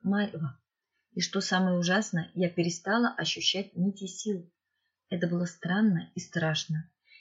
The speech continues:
ведь в последнее время после тренировок на Эдема я без каких-либо дополнительных усилий чувствовала потоки и источники,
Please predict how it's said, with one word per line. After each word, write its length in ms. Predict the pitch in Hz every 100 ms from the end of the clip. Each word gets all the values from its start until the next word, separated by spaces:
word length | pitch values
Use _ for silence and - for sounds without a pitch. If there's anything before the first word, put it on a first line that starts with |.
| _
ведь 200 | 165 202
в 80 | -
последнее 500 | - 202 202 185 196
время 360 | 190 233 214 170
после 260 | 190 - 175
тренировок 680 | 180 185 185 185 180 170
на 180 | 175 175
Эдема 500 | - 170 170 160 165 _ _ _
я 160 | 165 160
без 200 | 165 -
каких-либо 580 | 165 226 240 247 220
дополнительных 800 | 208 208 196 190 175 180 175 -
усилий 560 | 180 - 175 165 160 _ _ -
чувствовала 520 | 220 226 - 196 196
потоки 480 | 185 180 185 175 180
и 180 | -
источники, 760 | 175 - 175 170 165 156 -